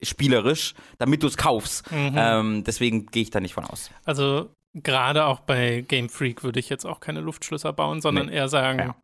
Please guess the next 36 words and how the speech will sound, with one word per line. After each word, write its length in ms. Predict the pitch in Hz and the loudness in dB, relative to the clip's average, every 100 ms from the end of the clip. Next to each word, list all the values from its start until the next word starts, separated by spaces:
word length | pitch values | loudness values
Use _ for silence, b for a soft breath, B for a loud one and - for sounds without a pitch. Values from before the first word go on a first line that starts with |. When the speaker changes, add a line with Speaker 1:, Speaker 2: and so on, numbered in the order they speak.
| _ - | _ -4
Speaker 2:
das, 240 | 151 - - | -2 -2 0
was 200 | 143 - | 0 2
wir 80 | 139 | 2
da 100 | 143 | 4
sehen, 320 | 160 170 180 | 6 4 4
ist 180 | 180 - | 0 0
das, 160 | 135 | 0
was 140 | 139 - | -4 -6
wir 80 | |
kriegen. 140 | - 101 | 0 2
Speaker 1:
Eher 60 | 95 | 4
in 80 | 110 | 2
den 140 | 98 | 0
Keller 380 | - 104 95 - | 0 2 2 0
Speaker 2:
Und 160 | - - | -12 2
Speaker 1:
bohren 340 | 98 95 101 | 4 4 2
und 140 | 95 | 2
dort 180 | 92 95 | 4 4
Speaker 2:
wir 140 | 165 156 | 6 6
Speaker 1:
einen 60 | |
kleinen 140 | 90 92 | 4 4
Raum 220 | 85 87 | 4 4
bauen. 320 | - 85 87 - - | 4 2 0 -4 -12
Speaker 2:
<laughs> 180 | 208 - | -14 0
wir 540 | 165 160 156 156 175 208 | 4 6 6 4 0 0
lassen 280 | 160 170 175 | 0 2 0
uns 140 | 156 | 2
dann 140 | 156 170 | 0 0
überraschen, 480 | 151 139 165 180 | 2 2 2 -2
falls 240 | 156 160 185 | 0 0 2
noch 120 | 175 | 0
was 160 | 165 - | 0 0
kommt, 320 | 160 156 165 | 0 0 -2
aber 200 | 147 143 | 0 0
ich, 260 | 127 | -2
äh, 40 | - | -8